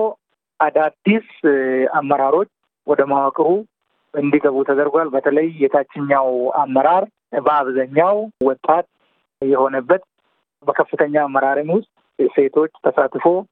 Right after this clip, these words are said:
የወጣት ተሳትፎ ጉልህ ሆኖ የታየበት እና ከሁሉም በላይ ደግሞ አመለካከት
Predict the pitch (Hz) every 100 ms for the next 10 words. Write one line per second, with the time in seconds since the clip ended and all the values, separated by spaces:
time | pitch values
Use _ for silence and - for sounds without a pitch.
0 | _ _ _ _ 160 143 143 147 - 120
1 | 139 135 139 180 208 - _ _ _ -
2 | 147 147 135 143 175 175 139 139 131 135
3 | 131 202 _ 139 151 185 208 214 - _
4 | - 160 285 262 240 196 156 139 135 131
5 | 151 202 220 254 _ 151 147 147 139 139
6 | 139 131